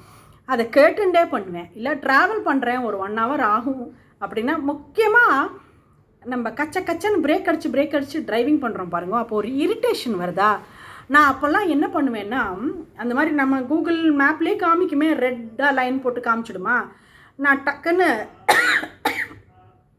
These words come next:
ஸ்ரீமதி விஷாகா ஹரியோட ஆண்டாள் உபன்யாசமோ, இல்ல ராமர் பத்தின கதையோ, இல்ல ஏதோ ஒண்ணு நான் மாத்திடுவேன். எவ்வளோ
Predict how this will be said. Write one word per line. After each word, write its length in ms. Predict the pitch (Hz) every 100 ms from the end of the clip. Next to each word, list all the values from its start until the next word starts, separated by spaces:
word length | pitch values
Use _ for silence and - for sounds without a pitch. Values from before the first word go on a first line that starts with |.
| _ _ _ _ _ _ _ -
ஸ்ரீமதி 400 | 339 311 302 269
விஷாகா 360 | 277 359 349 302
ஹரியோட 680 | 262 240 233 220 202 180 156 160 - _ _ _
ஆண்டாள் 800 | 208 269 349 359 285 214 180 175 - _ _ _ _ -
உபன்யாசமோ, 1000 | - 403 330 247 240 226 220 214 277 240 - - - _ _ _ _ _ _ _ _ _ _ _
இல்ல 200 | 254 277
ராமர் 460 | 240 247 359 339 285
பத்தின 360 | 240 214 202
கதையோ, 380 | 185 185 196 233
இல்ல 140 | 262
ஏதோ 240 | 220 220 311
ஒண்ணு 260 | 320 277
நான் 200 | 311 226
மாத்திடுவேன். 460 | 208 214 262 180 160 - - _ _ _ _
எவ்வளோ 760 | 233 262 294 359 427 453 381 320